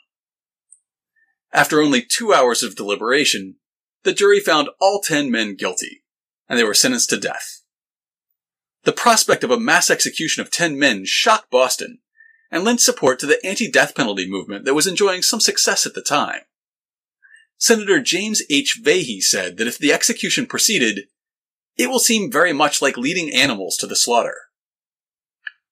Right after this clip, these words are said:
The first three of the convicted men were executed in the electric chair at Charlestown State Prison on October twelfth, nineteen oh nine.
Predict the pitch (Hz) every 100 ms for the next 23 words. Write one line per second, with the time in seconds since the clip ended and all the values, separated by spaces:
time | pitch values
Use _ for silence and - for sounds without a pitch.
0 | _ - - 240 226 - 165 147 139 135
1 | 117 123 120 104 92 98 143 135 - -
2 | 127 117 113 110 139 190 170 - 156 170
3 | 107 - 208 190 - 170 - 156 156 113
4 | 101 95 92 - 110 98 - 160 180 185
5 | - 104 101 - - _ _ - 107 104
6 | 104 95 90 - -